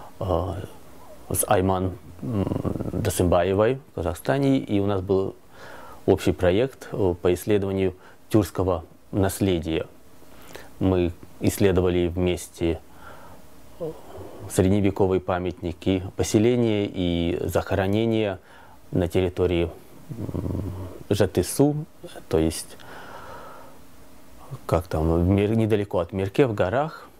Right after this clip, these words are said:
и, а, могу назвать Мерке, Аспару и Шу. Нед-, недалеко от Шу на-, находится поселок Толяби. А около поселка городище, ранее практически никем не исследованное.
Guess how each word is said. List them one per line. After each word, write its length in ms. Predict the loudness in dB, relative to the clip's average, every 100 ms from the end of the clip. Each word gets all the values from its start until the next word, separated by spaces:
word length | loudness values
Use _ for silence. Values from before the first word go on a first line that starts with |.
| -20 -20 -20 -20 -20 -20 -2
и, 540 | 2 2 2 2 2 0
а, 340 | 0 2 2 -2 -10 -12 -2
могу 340 | 2 4 4
назвать 340 | 2 0 0
Мерке, 500 | 0 0 2 2 2 0 -8
Аспару 540 | -10 0 2 4 2
и 180 | 0 -4
Шу. 320 | -2 -2 -2 -2 -14 -20 -20 -4 -2
Нед-, 160 | 2 2 2 2
недалеко 500 | 0 2 0 0 -4
от 100 | 0
Шу 120 | 0
на-, 220 | 0 -2
находится 440 | -4 -2 -2 -2
поселок 460 | -4 -2 0 0 0
Толяби. 480 | -2 0 0 -4 -14 -20 -20 -18 -18 -18 -6
А 640 | -2 0 0 0 -2 -4 -8 -10 -12 -14 -14 -8
около 420 | 0 2 2 0
поселка 760 | 0 0 0 0 0 -2 -2 -8 -4
городище, 720 | 0 0 2 -2 0 0 0 -6 -20 -20 -12
ранее 540 | -2 2 4 4 2 0
практически 500 | -2 -4 -4 -2 0
никем 340 | 0 2 0
не 100 | 0
исследованное. 760 | 0 2 4 4 0 -2 -4